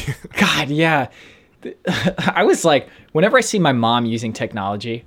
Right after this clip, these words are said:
Speaker 2: I'm like, "You know,
Speaker 1: Mm-hmm.
Speaker 2: technology isn't our friend." Like, unless you really like technology and like discovering how to use things,
Speaker 1: Mm-hmm.
Speaker 2: it just makes your life more difficult.
Speaker 1: <laughs>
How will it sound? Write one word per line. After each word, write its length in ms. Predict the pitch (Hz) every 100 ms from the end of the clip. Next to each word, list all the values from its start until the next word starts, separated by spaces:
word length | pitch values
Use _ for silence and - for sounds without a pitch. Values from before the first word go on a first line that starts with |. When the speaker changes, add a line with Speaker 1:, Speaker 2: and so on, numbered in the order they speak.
| -
Speaker 2:
I'm 100 | -
like, 240 | 165 175 -
"You 80 | 254
know, 60 |
Speaker 1:
Mm-hmm. 60 | 427
Speaker 2:
technology 640 | - 415 330 320 262 175
isn't 260 | 170 175 147
our 120 | 123
friend." 440 | 110 127 110 92 - _ _ _ _ -
Like, 160 | 160
unless 320 | 175 190 240 311
you 120 | 240
really 320 | 185 202 180
like 340 | 117 110 131
technology 600 | - 156 160 147 160 160
and 180 | 147 113
like 320 | 110 120 123 - -
discovering 680 | 127 - - 127 120 127 123
how 120 | 123
to 60 | 110
use 320 | 104 113 113
things, 340 | 131 135 151 _ _ _
Speaker 1:
Mm-hmm. 180 | 123 117 110 _ _ _ _ -
Speaker 2:
it 140 | 233
just 200 | 240 349
makes 220 | 339 294 285
your 100 | 196
life 240 | 202 190
more 160 | 170 160
difficult. 560 | 123 156 120 95 -
Speaker 1:
<laughs> 40 | _